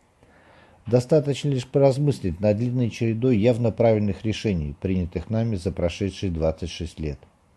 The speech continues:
Решений насчет принципов содружества и верных методов их донесения. До сих пор не промелькнуло ни малейшего признака, говорившего бы о том, что хоть одно из ваших,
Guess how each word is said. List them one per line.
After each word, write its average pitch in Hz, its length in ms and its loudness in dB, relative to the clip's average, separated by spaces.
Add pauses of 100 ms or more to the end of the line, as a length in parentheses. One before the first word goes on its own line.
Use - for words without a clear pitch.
(420)
Решений 92 600 0 (220)
насчет 95 380 -2
принципов 117 500 -2
содружества 90 840 -2 (460)
и 110 100 2
верных 120 440 2
методов 87 500 0 (100)
их 87 220 -6
донесения. 73 720 -4 (1040)
До 104 120 0
сих 143 200 -4
пор 139 240 0
не 98 100 0
промелькнуло 117 640 0
ни 113 140 0
малейшего 123 500 0
признака, 85 540 -2
говорившего 92 640 -2
бы 92 160 2
о 87 40 0
том, 127 300 0 (560)
что - 140 -4
хоть 131 240 0
одно 131 260 -2
из 117 160 0
ваших, 123 360 -2